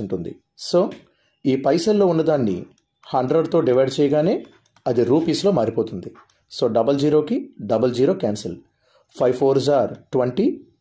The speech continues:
ఇంకా టూ ఉంది, ఫైవ్ ఫైవ్స్ are ట్వంటీ ఫైవ్కి టూ యాడ్ చేస్తే ట్వంటీ సెవెన్ వస్తుంది. So ఇక్కడ అయినటువంటి మొత్తం ఎక్స్‌పెండిచర్ ఖర్చు టూ హండ్రెడ్ అండ్ సెవెంటీ రూపీస్ అవుతుంది కాబట్టి థర్డ్ ఆప్షన్ దీనికి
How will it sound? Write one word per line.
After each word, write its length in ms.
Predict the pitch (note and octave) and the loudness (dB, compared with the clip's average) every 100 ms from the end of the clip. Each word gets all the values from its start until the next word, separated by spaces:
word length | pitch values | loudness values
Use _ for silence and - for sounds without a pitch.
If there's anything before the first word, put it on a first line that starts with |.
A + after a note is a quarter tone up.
| _ - | _ -8
ఇంకా 180 | B2+ B2+ - | -4 -2 2
టూ 80 | C3+ D3 | 2 2
ఉంది, 180 | D3+ E4+ - _ _ _ - D#3 | 0 -2 -6 _ _ _ -6 0
ఫైవ్ 160 | C#3+ C#3 | 0 2
ఫైవ్స్ 260 | D3+ D3+ E3+ | 0 2 0
are 80 | - | 0
ట్వంటీ 240 | D3 C#3+ D#3+ | -2 0 0
ఫైవ్కి 260 | D#3+ D3+ - | 0 0 0
టూ 80 | D3 C#3 | 2 2
యాడ్ 140 | C#3 C3 | 2 -2
చేస్తే 260 | A#2 C#3 G2+ F2+ - _ _ | -2 0 0 -2 -10 _ _
ట్వంటీ 280 | C#3 C3 D#3 - | -2 -2 -2 0
సెవెన్ 200 | C3+ G#2+ | 0 0
వస్తుంది. 360 | - G#2 F2 - _ _ _ _ - | -2 -6 -6 -10 _ _ _ _ -14
So 200 | - D#3+ B3 - _ _ _ C3+ | -2 0 0 -6 _ _ _ -4
ఇక్కడ 240 | C#3 C#3+ C3 | 0 2 2
అయినటువంటి 540 | F#3 F#3+ E3 D3 A#2+ F#2 - - A#2+ | 2 0 0 0 -2 -2 -6 -6 -2
మొత్తం 280 | B2+ - F3+ - | -2 0 -2 -2
ఎక్స్‌పెండిచర్ 640 | B2+ - D3 C3+ C#3+ C#3 - | -2 -4 -2 -2 0 -2 0
ఖర్చు 300 | C3 - - C4 - - _ _ _ | -4 -4 -2 -4 -4 -12 _ _ _
టూ 80 | E3 F#3+ | 0 0
హండ్రెడ్ 260 | E3 D3+ C#3 | 0 0 0
అండ్ 100 | C#3 | -2
సెవెంటీ 240 | C3+ B2 D3 | -2 0 0
రూపీస్ 220 | C3 D3 C#3 | 0 0 -2
అవుతుంది 260 | B2 C3+ - | -2 -2 -2
కాబట్టి 320 | A#2+ B2 - D#4+ - _ _ _ - | 0 0 -2 -4 -6 _ _ _ 0
థర్డ్ 220 | B2+ D3+ | 2 2
ఆప్షన్ 260 | D3+ - A#2+ | 2 0 -2
దీనికి 280 | A#2+ A#2 B3 | -2 0 -2